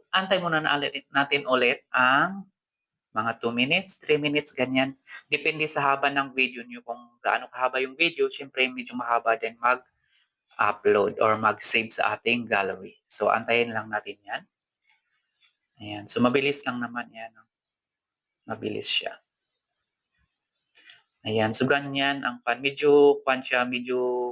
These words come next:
mahaba. Kailangan mahaba ang pasensya dito kasi mag-aantay ka, tapos pang ilang edit, ayan, upload, ilang beses mong i-upload sa Kinemaster, tapos, ah,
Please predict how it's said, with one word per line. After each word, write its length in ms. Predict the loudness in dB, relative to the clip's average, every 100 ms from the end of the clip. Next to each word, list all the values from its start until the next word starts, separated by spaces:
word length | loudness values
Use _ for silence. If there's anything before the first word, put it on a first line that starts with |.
| 0
mahaba. 560 | 2 2 2 0 0
Kailangan 400 | -2 0 2 0
mahaba 400 | -2 -4 -2 -4
ang 60 | -6
pasensya 480 | -10 -6 -6 -4 -4
dito 300 | -6 -8 -6
kasi 400 | -6 -2 -2 -2 _ -20
mag-aantay 800 | -4 0 2 2 0 -2 0 0
ka, 400 | -2 0 0 -2 -6
tapos 320 | -8 -8 -12 -4
pang 160 | -2 0
ilang 320 | 0 0 0
edit, 640 | 0 0 0 2 2 0 -8 _ _ _ _ -4
ayan, 260 | -2 0
upload, 640 | -2 -2 -4 -8 -6 -6 -6
ilang 240 | -2 0 0
beses 320 | 0 0 -2
mong 160 | -8 -2
i-upload 560 | 0 0 -2 -2 -4
sa 240 | -2 -2 -2
Kinemaster, 800 | -2 -4 0 0 -2 -4 0 0
tapos, 400 | 0 -4 -10 -16 -8
ah, 300 | -2 0 -2